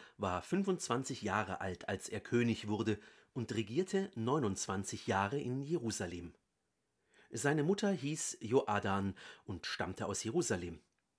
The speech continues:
Er tat, was dem Herrn gefiel, wenn auch nicht mit ungeteiltem Herzen. Sobald sich seine Herrschaft gefestigt hatte, ließ er die Diener hinrichten, die seinen Vater, den König, erschlagen hatten.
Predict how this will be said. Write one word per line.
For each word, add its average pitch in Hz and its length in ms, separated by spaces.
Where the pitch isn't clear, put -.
Er 92 260
tat, 156 420
was - 280
dem 117 160
Herrn 113 300
gefiel, 123 500
wenn 175 240
auch 185 140
nicht 165 320
mit 143 180
ungeteiltem 95 800
Herzen. - 480
Sobald 104 380
sich 101 140
seine 101 240
Herrschaft 110 560
gefestigt - 580
hatte, 175 300
ließ 113 300
er 110 100
die 95 260
Diener 180 300
hinrichten, 151 720
die 117 80
seinen 101 320
Vater, 143 460
den 98 180
König, 101 460
erschlagen 113 580
hatten. 90 260